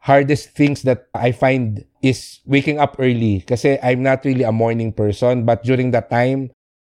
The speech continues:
I really learned to wake up mga around four thirty in the morning para pumasok sa opisina.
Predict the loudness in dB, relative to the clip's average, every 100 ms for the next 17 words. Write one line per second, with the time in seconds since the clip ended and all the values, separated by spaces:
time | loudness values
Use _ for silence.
0 | _ 0 2 2 2 2 2 4 4 2
1 | 0 -4 -10 _ _ 2 2 4 4 2
2 | -2 0 0 -2 _ _ _ 0 0 2
3 | 2 2 0 2 2 2 -2 -2 -2 0
4 | 0 2 2 2 0 2 0 0 -2 -2
5 | -2 -4 -6 -4 -2 -2 0 0 2 -2
6 | -4